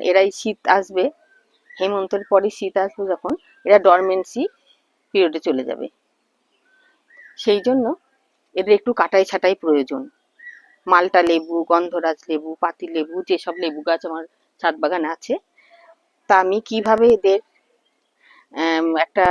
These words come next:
অমৃত মিক্স সার দিয়ে উজ্জীবিত করব এবং কিছুদিন পর এদের কাটাই ছাঁটাই করব, সেটাই আমি দেখাবো। অমৃত সারে আমি কি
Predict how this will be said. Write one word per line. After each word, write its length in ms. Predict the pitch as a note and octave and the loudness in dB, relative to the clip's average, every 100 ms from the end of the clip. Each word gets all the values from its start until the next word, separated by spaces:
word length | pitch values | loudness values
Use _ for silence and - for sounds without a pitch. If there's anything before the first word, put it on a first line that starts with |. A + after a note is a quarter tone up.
| F#3+ - F#3+ - _ F3+ | 0 -4 -10 -10 _ 2
অমৃত 340 | F#3+ F3+ G3 G#3+ F#3+ | 2 -2 -2 0 0
মিক্স 200 | F#3+ - - - | -2 -6 -16 -4
সার 200 | F3 F3+ F3 | -2 -2 -2
দিয়ে 180 | F#3+ F3 E4+ _ _ - | 0 0 -2 _ _ -2
উজ্জীবিত 500 | A3 E3 G#3 G3 F#3+ F3 | -2 0 -2 0 2 2
করব 200 | E3+ D3+ G3 - _ _ | 0 0 -4 -8 _ _
এবং 220 | F3 F3 F3 F#3+ | -4 -2 -2 -4
কিছুদিন 340 | F3+ F#3+ G3 F#3+ | -10 -8 -6 -4
পর 140 | E3+ F3 - | -2 -2 -4
এদের 180 | F3 F3+ | -10 -8
কাটাই 220 | E3 F3 - | -6 -6 -6
ছাঁটাই 240 | F3 D#3 - | -8 -8 -6
করব, 160 | C#3 G3+ D4+ _ _ | -6 -4 -8 _ _
সেটাই 320 | - F3+ F3 E3+ | -2 2 4 4
আমি 120 | E3+ D3+ | 2 0
দেখাবো। 280 | C#3+ D3+ C#3 - _ - F3 | 0 -4 -4 -10 _ -2 0
অমৃত 280 | F3+ E3+ F3+ - | 0 -4 -6 -4
সারে 180 | E3+ E3+ | -2 -2
আমি 120 | E3+ F3 | -2 -4
কি 80 | B3 | -6